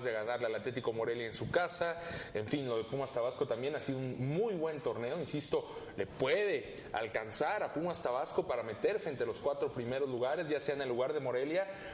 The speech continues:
o en el lugar de, de Leones Negros, que ahora mismo es cuarta posición. Así que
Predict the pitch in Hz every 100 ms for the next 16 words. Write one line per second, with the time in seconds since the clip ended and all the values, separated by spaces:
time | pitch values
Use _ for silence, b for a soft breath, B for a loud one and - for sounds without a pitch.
0 | B 113 113 110 110 120 139 151 139 120
1 | 113 - 107 104 107 139 151 117 143 123
2 | 104 113 113 117 113 117 - 123 117 107
3 | 95 - 95 117 107 101 123 139